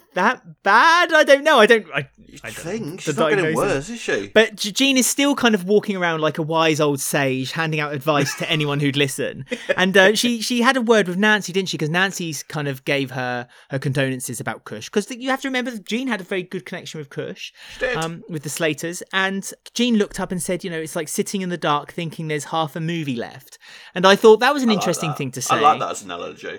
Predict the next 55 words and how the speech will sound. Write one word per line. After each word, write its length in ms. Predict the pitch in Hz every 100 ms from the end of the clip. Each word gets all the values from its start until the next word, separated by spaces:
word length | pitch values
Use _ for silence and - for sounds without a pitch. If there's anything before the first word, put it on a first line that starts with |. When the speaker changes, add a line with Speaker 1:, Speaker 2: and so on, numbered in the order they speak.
| -
Speaker 1:
Mm, 460 | 233 247 208 156 175
I 80 | 233
thought 160 | 302
that 60 | 226
was 120 | 175
really 300 | 170 185 185
Speaker 2:
That's 160 | 127 135
quite 60 |
Speaker 1:
interesting. 320 | 160 - 127
Speaker 2:
interesting. 40 | 127
Speaker 1:
And 80 | 208
especially 340 | 208 277 269 277
to 80 | 247
say 220 | 240 220
that 160 | 202 -
to 80 | 202
Nancy 520 | 202 196 156 143 127
as 120 | 127
well. 160 | 180 147
So 100 | 196
again, 440 | 160 220 233 165 - - - -
does 140 | 180
this 200 | 214 196
lead 300 | 185 202 196 -
to 180 | - 170
her 180 | 156 160
epilepsy? 600 | 180 190 156 - - 117
Is 100 | 131
there 120 | 175 170
something 420 | 190 170 175 147
that 240 | 143 143 _
her 140 | 180
mortality 720 | 175 180 143 - 175 170 - 139
is 100 | 135
closer 520 | - 160 156 - 131
than 320 | 117 135 135
she 280 | 135 - 135
believes, 460 | 131 135 165 135 117
and 120 | 131
that's 160 | 135 151
why 80 |
she's 140 | 139 -
going 160 | 147
to 80 | 139
an 60 | 151
appointment 340 | 135 165 143
on 60 | 139
Monday? 380 | 151 175 151 120
That's 200 | 147 147
why 80 | 143
she's 160 | 143
broken 260 | 156 143 147
up 120 | 139
with 120 | 143
Tamwa. 540 | - 156 156 139 101